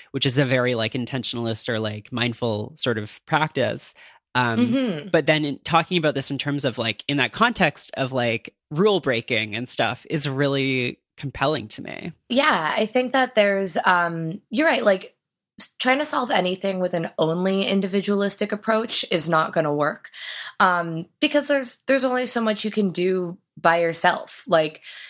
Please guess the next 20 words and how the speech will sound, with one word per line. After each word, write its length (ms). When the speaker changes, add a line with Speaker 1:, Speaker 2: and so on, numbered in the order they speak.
Speaker 2:
you 120
can 160
have 300
the 80
most 360
positive 720
attitude 720
in 180
the 80
world, 600
but, 460
you 180
know, 140
we 260
still 400
live 420
in 180
a 80
society, 800
uh, 420